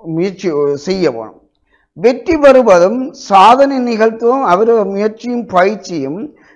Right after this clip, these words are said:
கடின உழைப்புக்கே அடித்தளம். இந்த மூன்றும் தான் அடித்தளம். சாதனை நிகழ்த்த வேண்டாம், வெற்றி. ஒன்று முயற்சி எடுக்கணும், பயிற்சி எடுக்கணும், கடின உழைப்பு எடுக்கணும். இவ்வாறே அவரவர் விருப்பத்துக்கு இறங்கி எதிலும் தோற்று போவதில்லை.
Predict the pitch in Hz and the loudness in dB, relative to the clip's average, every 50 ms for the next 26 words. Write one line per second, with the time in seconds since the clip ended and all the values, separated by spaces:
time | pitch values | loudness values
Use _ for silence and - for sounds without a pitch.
0 | _ _ - 190 190 208 220 262 269 269 269 240 226 214 214 214 214 208 196 214 | _ _ 0 2 2 2 2 2 -2 -2 0 0 0 2 2 2 2 0 -2 -4
1 | 196 185 - - 240 - 185 240 226 185 - - - - 143 123 117 123 - _ | -6 -6 -6 -6 -4 -2 0 0 0 -2 -4 -8 -10 -12 -12 -10 -12 -14 -18 _
2 | _ _ _ _ _ _ _ _ _ _ _ _ _ _ _ _ - 139 143 139 | _ _ _ _ _ _ _ _ _ _ _ _ _ _ _ _ -14 -12 -10 -8
3 | 143 160 180 208 220 214 208 190 170 165 185 202 190 156 147 151 - _ - - | -6 -6 -6 -4 -4 -6 -6 -8 -8 -10 -12 -12 -12 -12 -14 -16 -18 _ -20 -20
4 | - - _ _ _ _ _ _ _ _ _ _ _ _ _ 147 143 147 156 156 | -20 -20 _ _ _ _ _ _ _ _ _ _ _ _ _ 2 2 4 4 2
5 | 160 160 160 160 156 156 151 151 156 156 151 147 143 143 147 175 220 226 208 - | 0 -2 -2 -4 -4 -6 -6 -8 -8 -10 -12 -12 -12 -12 -12 -12 -12 -14 -16 -14
6 | - 135 123 107 98 - _ _ _ _ _ - - 139 156 160 170 156 160 165 | -12 -12 -12 -12 -14 -16 _ _ _ _ _ -8 -6 -4 -4 -4 -4 -4 -2 -2
7 | 185 202 202 - 214 202 160 147 120 113 135 139 139 156 185 208 - - 135 143 | -2 -2 -2 -4 -8 -8 -8 -8 -10 -12 -12 -12 -12 -12 -14 -14 -10 -8 -6 -6
8 | 170 180 - - 202 170 143 143 131 - - 135 139 160 233 302 - 220 185 185 | -6 -8 -12 -12 -12 -10 -10 -10 -12 -12 -12 -12 -10 -10 -12 -10 -6 -4 -4 -4
9 | 208 214 214 190 175 175 180 175 180 175 - - 117 104 98 _ - - _ _ | -4 -6 -8 -8 -6 -4 -4 -4 -4 -6 -10 -12 -14 -14 -16 _ -20 -20 _ _
10 | _ _ _ _ _ _ _ _ _ _ _ - 208 220 254 294 262 240 214 202 | _ _ _ _ _ _ _ _ _ _ _ -12 -10 -2 0 4 4 6 6 6
11 | 214 240 254 190 180 190 330 - - 151 165 190 214 269 294 302 302 302 302 302 | 4 4 2 0 0 -2 -4 -6 -2 0 0 2 4 4 4 6 6 6 6 6
12 | 302 285 277 262 220 220 240 262 277 - - - - - 269 262 - 277 277 262 | 6 4 4 0 -2 -4 -4 -4 -4 -6 -10 -8 -6 -4 -4 -4 -6 -8 -10 -10
13 | 277 - 302 269 254 202 190 196 220 226 233 247 247 233 220 196 180 185 202 208 | -10 -10 -8 -6 -4 -4 0 2 2 2 0 -2 -4 -4 -2 0 0 0 0 0
14 | 277 277 254 202 180 196 254 349 - - - 208 220 247 269 269 269 294 262 262 | -2 -2 -2 -2 -2 -4 -6 -10 -14 -10 -6 -2 0 0 0 -2 -4 -8 -10 -6
15 | 240 220 202 190 185 165 160 151 135 123 123 110 - _ _ | -4 -2 0 0 0 0 -2 -4 -8 -10 -12 -14 -16 _ _